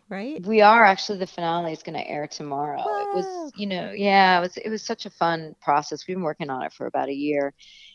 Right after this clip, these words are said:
Speaker 2: And it started, um, I have a nonprofit that kind of gives youth a platform to tell their stories through music. And it's Idolesque in that, you know, they're finalists. And, uh, the prizes are Berklee Summer Schol-,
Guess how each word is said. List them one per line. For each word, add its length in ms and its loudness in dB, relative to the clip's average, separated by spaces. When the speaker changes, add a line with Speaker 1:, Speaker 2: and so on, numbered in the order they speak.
Speaker 2:
And 300 0
it 100 -8
started, 680 2
um, 260 -4
I 60 -6
have 120 -10
a 40 -10
nonprofit 760 -6
that 180 -12
kind 140 -10
of 80 -14
gives 260 -2
youth 320 -6
a 60 -12
platform 520 -2
to 80 -4
tell 200 -2
their 140 -4
stories 480 -4
through 160 -8
music. 560 -6
And 180 2
it's 280 -2
Idolesque 800 4
in 140 -8
that, 300 -6
you 100 -8
know, 100 -4
they're 140 -4
finalists. 920 -4
And, 540 2
uh, 220 2
the 100 -2
prizes 480 0
are 180 -2
Berklee 540 -8
Summer 420 -6
Schol-, 360 0